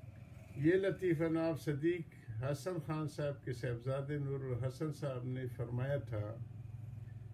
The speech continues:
एक बार वो किसी मस्जिद में मगरिब की नमाज पढ़ रहे थे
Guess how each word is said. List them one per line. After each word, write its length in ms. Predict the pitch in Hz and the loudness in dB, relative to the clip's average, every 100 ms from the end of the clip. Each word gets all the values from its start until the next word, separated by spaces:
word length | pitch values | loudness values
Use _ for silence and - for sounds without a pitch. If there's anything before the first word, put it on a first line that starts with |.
| - 165 | -6 2
एक 320 | 160 175 151 | 4 4 4
बार 160 | 160 151 | 6 6
वो 200 | 151 135 | 4 2
किसी 340 | 156 143 156 | 2 2 2
मस्जिद 500 | 139 143 - 160 147 | 2 2 2 2 2
में 440 | 139 135 131 131 - - - - - - - - - | 2 2 0 -2 -8 -16 -18 -20 -20 -20 -20 -20 -8
मगरिब 440 | 139 139 147 156 143 | -2 2 2 2 2
की 180 | 147 135 | 2 0
नमाज 320 | 131 135 131 | 0 0 0
पढ़ 280 | 123 143 151 | 0 2 4
रहे 200 | 160 147 | 4 4
थे 440 | 123 - 110 110 | 2 2 4 4